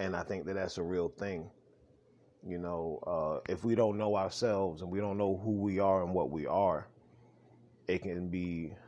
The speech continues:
a situation where we don't realize why we're attracting certain types of energies,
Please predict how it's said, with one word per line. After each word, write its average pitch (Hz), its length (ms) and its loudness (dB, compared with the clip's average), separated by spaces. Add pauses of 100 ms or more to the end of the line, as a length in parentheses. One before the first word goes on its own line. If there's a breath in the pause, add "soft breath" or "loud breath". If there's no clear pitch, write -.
(320 loud breath)
a 90 140 4
situation 95 580 -2
where 92 140 0
we 98 160 0
don't 95 220 -2
realize 92 600 0 (120)
why 101 220 6
we're 95 220 2
attracting 95 480 0
certain 85 280 -6
types 85 260 -2
of 82 100 -10
energies, 78 600 -8